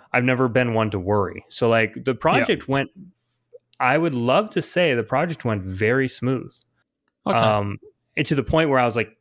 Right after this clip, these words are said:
Speaker 1: "Let's keep it going." <laughs> Next one.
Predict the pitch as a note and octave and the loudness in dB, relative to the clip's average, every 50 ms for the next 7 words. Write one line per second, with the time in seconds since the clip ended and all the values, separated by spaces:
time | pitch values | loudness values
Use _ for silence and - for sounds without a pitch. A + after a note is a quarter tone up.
0 | _ _ - A2 F#2+ - - F#2+ F#2+ F#2+ F#2 F#2 F#2 F#2+ G2+ G#2 - - E3+ F3+ | _ _ -10 -10 -8 -6 -4 -2 -2 -2 0 0 0 0 -2 -2 -2 -2 0 0
1 | G#3 A3+ C#4 D#4 D4 B3 - - _ _ - F3 E3+ - - - - - F#3 - | 2 2 2 2 2 0 -4 -10 _ _ -4 -2 -2 -2 -4 -8 -10 -10 -10 -6
2 | - A2 G#2+ G#2+ B2+ - - A#3+ C#4+ A#3+ F#3+ | -4 -2 0 0 0 0 0 0 0 0 -2